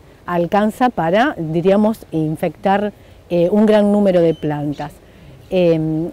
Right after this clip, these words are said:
esta especie está teniendo, está trayendo muchos problemas en los maíces,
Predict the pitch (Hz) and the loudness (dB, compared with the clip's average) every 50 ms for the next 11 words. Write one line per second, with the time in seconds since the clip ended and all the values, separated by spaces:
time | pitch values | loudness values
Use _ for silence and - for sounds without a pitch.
0 | - - 208 - - 233 - - - 277 277 - - 285 285 262 208 - - - | -8 -8 -6 -2 -4 -4 -2 0 0 0 2 2 2 2 2 2 0 -4 -10 -12
1 | 165 - - 214 190 180 208 196 202 202 202 202 208 196 185 170 - - 208 190 | -8 -4 -2 -2 -2 0 -2 -2 0 0 0 0 0 0 0 0 -2 -2 -4 -4
2 | 202 190 - - 240 233 214 196 190 196 190 - 208 190 - 196 214 233 254 285 | -4 -4 -4 -2 -2 0 0 0 -2 -2 -4 -6 -8 -10 -6 -4 -2 0 2 4
3 | 294 285 311 359 349 - - - - - - - - - 170 170 170 180 180 190 | 4 4 2 0 -2 -6 -14 -20 -20 -20 -20 -20 -12 -6 -4 -2 -2 -2 -2 -2
4 | 175 175 190 214 208 - - 202 202 202 - - | 0 0 0 -2 -2 0 0 0 0 0 -2 -6